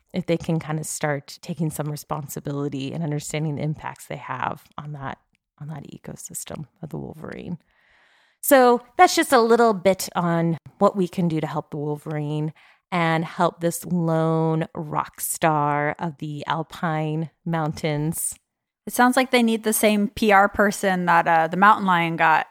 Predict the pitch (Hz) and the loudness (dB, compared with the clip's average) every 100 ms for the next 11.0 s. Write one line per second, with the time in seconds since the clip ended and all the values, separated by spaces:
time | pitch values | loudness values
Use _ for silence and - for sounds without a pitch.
0 | - 277 - - _ _ _ 349 349 330 | -4 -4 -6 -18 _ _ _ -6 0 0
1 | - - - - 294 240 - 294 349 359 | 0 -10 0 2 2 0 0 4 6 6
2 | 226 - - 262 262 - 240 254 - 269 | 6 4 2 6 6 6 4 2 4 4
3 | 233 226 160 226 220 202 _ _ - 190 | 4 2 2 2 2 -2 _ _ -2 4
4 | 190 156 147 156 - _ _ _ - 233 | 6 4 2 0 -6 _ _ _ 2 4
5 | 226 254 294 302 247 269 254 226 226 233 | 4 2 4 4 6 6 6 6 6 6
6 | 214 196 202 214 214 208 208 202 202 - | 4 4 2 2 2 2 2 2 0 -4
7 | 180 185 180 175 175 170 175 _ 208 202 | 2 4 6 6 4 2 0 _ -4 -2
8 | 214 214 202 202 202 196 - - - _ | -2 -2 -2 -4 -6 -6 -6 -6 -12 _
9 | _ _ _ - 294 302 208 - 233 247 | _ _ _ -6 -4 -2 -4 0 2 2
10 | 220 202 240 202 180 180 175 180 175 | 2 0 0 -2 -4 -4 -2 -2 -2